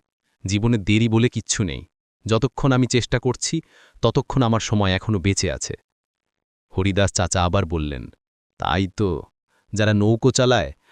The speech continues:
তাদের কাছে নদী কখনো দেরিতে আসে না।" রাহুলের জীবনে এবার নতুন জোয়ার। কাজ, সফলতা, স্বপ্ন,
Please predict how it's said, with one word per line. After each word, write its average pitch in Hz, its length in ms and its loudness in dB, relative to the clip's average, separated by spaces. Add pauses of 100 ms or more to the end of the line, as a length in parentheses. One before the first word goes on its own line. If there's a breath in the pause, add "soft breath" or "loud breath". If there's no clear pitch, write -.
(120 soft breath)
তাদের 107 240 2
কাছে 131 220 2
নদী 120 280 4
কখনো 123 340 2
দেরিতে 101 380 2
আসে 90 240 0
না।" 65 180 -8 (840)
রাহুলের 143 380 4
জীবনে 135 360 4
এবার 127 220 4
নতুন 110 500 4
জোয়ার। 78 380 -2 (560 loud breath)
কাজ, 110 480 2 (100)
সফলতা, 107 680 0
স্বপ্ন, 98 500 -2